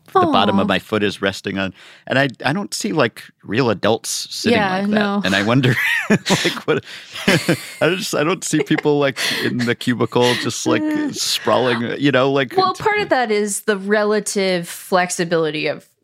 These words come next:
Speaker 2: your, and stretching your pants relative to a, a
Speaker 1: That is true.
Speaker 2: cubicle.
Speaker 1: Yes,
Speaker 2: Um,
Speaker 1: and, and I'm not being observed. So.
Speaker 2: Right.
Speaker 1: <laughs>
Speaker 2: Yeah.
Speaker 1: Yeah, so maybe it's just the social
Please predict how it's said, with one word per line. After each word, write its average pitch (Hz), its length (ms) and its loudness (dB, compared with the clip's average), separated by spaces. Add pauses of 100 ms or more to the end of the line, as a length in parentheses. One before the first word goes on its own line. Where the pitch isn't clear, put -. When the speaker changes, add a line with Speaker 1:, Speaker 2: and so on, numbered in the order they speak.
Speaker 2:
your, 185 220 0
and 170 180 2
stretching 170 440 -2
your 139 100 -8
pants - 480 -2
relative 156 440 0
to 151 160 0
a, 120 260 -2
a 180 180 2
Speaker 1:
That 120 200 2
is 117 40 2
true. 190 220 2
Speaker 2:
cubicle. 147 440 -2
Speaker 1:
Yes, - 460 0
Speaker 2:
Um, - 80 0
Speaker 1:
and, 92 340 -2
and 92 120 0
I'm 90 100 -2
not 92 180 -2
being 92 220 0
observed. 98 840 0
So. - 200 -2
Speaker 2:
Right. 185 240 0 (460)
Speaker 1:
<laughs> 147 440 0
Speaker 2:
Yeah. 180 400 2
Speaker 1:
Yeah, 104 160 2
so 139 180 -2
maybe 175 260 2
it's 151 200 -4
just - 240 -4
the - 80 0
social 127 600 0